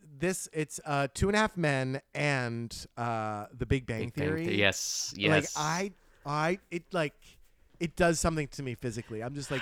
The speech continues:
Speaker 1: "This is so bad.
Speaker 2: I hate
Speaker 1: This
Speaker 2: it
Speaker 1: is
Speaker 2: so
Speaker 1: so
Speaker 2: much.
Speaker 1: bad."
Speaker 2: I also
Speaker 1: And I love the
Speaker 2: ugh,
Speaker 1: cast.
Speaker 2: yeah.
Speaker 1: I love the cast, but I, like, hate the show.
Speaker 2: Sure.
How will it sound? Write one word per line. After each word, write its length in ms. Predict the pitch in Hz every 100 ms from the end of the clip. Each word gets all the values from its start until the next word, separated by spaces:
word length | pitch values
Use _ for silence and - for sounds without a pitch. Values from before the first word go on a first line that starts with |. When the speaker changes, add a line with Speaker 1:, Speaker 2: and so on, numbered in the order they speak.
| 165
Speaker 1:
"This 180 | 180
is 120 | 202 -
so 340 | - 160 139
bad. 300 | 139 120 110
Speaker 2:
I 140 | -
hate 220 | 175 175 185
Speaker 1:
This 140 | 180
Speaker 2:
it 40 |
Speaker 1:
is 60 | 180
Speaker 2:
so 60 | -
Speaker 1:
so 120 | 156
Speaker 2:
much. 100 | 143
Speaker 1:
bad." 500 | 131 - 269 262 190
Speaker 2:
I 140 | 147 160
also 260 | 170 - 196
Speaker 1:
And 100 | 240
I 60 | 254
love 240 | 247 226
the 80 | 311
Speaker 2:
ugh, 60 |
Speaker 1:
cast. 300 | - 190 254
Speaker 2:
yeah. 220 | 226 98 -
Speaker 1:
I 80 | 175
love 220 | 190 262
the 80 | 247
cast, 480 | - 180 262 - -
but 140 | 151
I, 80 | 147
like, 340 | 143 135 - _ _
hate 400 | - 170 170 -
the 80 |
show. 420 | 139 - 90 76 - _ _
Speaker 2:
Sure. 440 | - 170 117 90